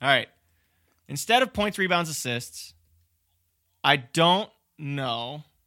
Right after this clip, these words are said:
how this really gonna work, but it kind of includes everything, right? So I'm gonna go with fantasy score. What do we think about that, huh?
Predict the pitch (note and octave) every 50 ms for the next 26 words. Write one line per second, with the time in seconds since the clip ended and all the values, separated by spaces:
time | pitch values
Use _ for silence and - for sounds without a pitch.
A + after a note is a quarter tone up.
0 | _ _ _ _ _ _ _ _ _ - - C#3 D3+ F3 G#3+ A3 G3+ - - G#3
1 | G#3 G3+ G3+ G3 G3+ G3+ G3+ G3 G3+ G#3+ G#3+ - C#3+ D3+ G3 F#3+ E3+ G3 F#3+ E3
2 | - F#3 G#3 A#3+ C4+ B3 A3+ G#3+ - - G#3+ A3 G#3 - - G3 G#3 G3+ F3+ D3+
3 | C3 - - - - - - D3 E3+ - - _ _ _ _ _ _ _ _ _
4 | _ _ _ _ _ _ _ _ _ _ _ _ _ - - - C#3+ D3 - D#3
5 | F#3 A#3 B3+ A#3+ F#3+ F#3 F3 E3+ D3 C3 D3 C#3+ C#3 C3+ B2+ - - - - -
6 | - A3+ C4 C#4+ C4+ G#3 - - B2 A2 - - - G#2+ - - - _ _ _
7 | _ _ _ _ _ _ _ _ _ _ _ _ _ _ _ _ _ _ _ _
8 | _ _ _ _ _ _ _ _ _ _ _ _ _ _ _ _ _ - E3 G3+
9 | G#3 G#3 - G#3+ G3+ F3 F3+ F3 E3 D3+ - G3 E3+ C3+ - - D#3+